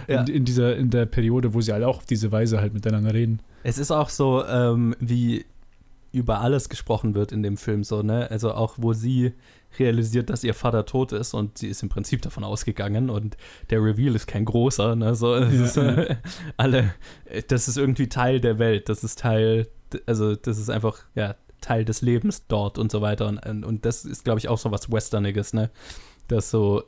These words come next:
Speaker 1: äh, Tod irg-, irgendwo überall mit drin hängt und es ist nix Besonderes und ich mein, die, die,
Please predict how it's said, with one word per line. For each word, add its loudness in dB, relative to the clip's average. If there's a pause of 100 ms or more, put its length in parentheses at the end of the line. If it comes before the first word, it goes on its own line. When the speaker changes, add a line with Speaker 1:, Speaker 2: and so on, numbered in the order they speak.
(120)
Speaker 1:
äh, 0
Tod 2
irg-, 2
irgendwo 0
überall 2
mit 0
drin 2
hängt 2
und 2
es -4
ist -12
nix -2
Besonderes 0
und -2
ich -6
mein, 0 (480)
die, 2
die, 0